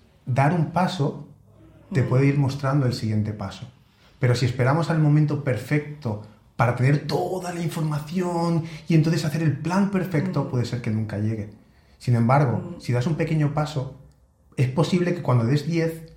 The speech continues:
Speaker 1: quieras cambiar a otros pasos. Pero es que
Speaker 2: Mm.
Speaker 1: si no hubieras dado esos diez pasos, seguramente no habrías llegado as-, al siguiente.
Speaker 2: Exacto.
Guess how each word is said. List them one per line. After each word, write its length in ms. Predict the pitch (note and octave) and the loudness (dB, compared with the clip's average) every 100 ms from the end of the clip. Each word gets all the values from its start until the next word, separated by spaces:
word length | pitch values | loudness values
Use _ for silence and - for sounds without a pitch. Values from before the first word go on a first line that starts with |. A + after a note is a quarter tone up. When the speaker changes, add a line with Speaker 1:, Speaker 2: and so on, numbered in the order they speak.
| - - | -20 -20
Speaker 1:
quieras 380 | - D3+ G#3 D3 | 0 2 2 0
cambiar 420 | - A#2+ A#2+ A#2+ | 0 2 2 2
a 80 | A2+ | 0
otros 240 | A2 G#2 | -2 -6
pasos. 540 | - D#3 F3+ A#2 G#2 - _ _ _ _ | -6 -6 -4 -6 -6 -16 _ _ _ _
Pero 140 | - B2 | 2 4
es 80 | B2+ | 4
que 100 | - | 2
Speaker 2:
Mm. 40 | |
Speaker 1:
si 120 | - | 4
no 60 | C#3 | 4
hubieras 220 | D#3 D3+ | 4 4
dado 160 | D3 D3 | 2 2
esos 160 | D3 | 2
diez 160 | D3 C3 | 2 0
pasos, 400 | - B2+ C#3+ C3 | 0 -2 -2 -6
seguramente 680 | A#2+ A#2+ A2+ A2+ A2 B2+ - - - - | -4 -2 -2 0 -2 -4 -8 -16 -20 -4
no 120 | A#2 | 0
habrías 240 | A2+ A#2+ B2 | 2 2 0
llegado 340 | A2 G#2+ G#2+ | 0 0 -2
as-, 160 | F#2+ - | -6 -8
al 140 | G2+ | -8
siguiente. 460 | - G2 G2 G2 - - - | -6 -6 -6 -6 -10 -18 -10
Speaker 2:
Exacto. 680 | F#3+ F#3+ E3 - - D#3 | -10 -8 -12 -12 -14 -14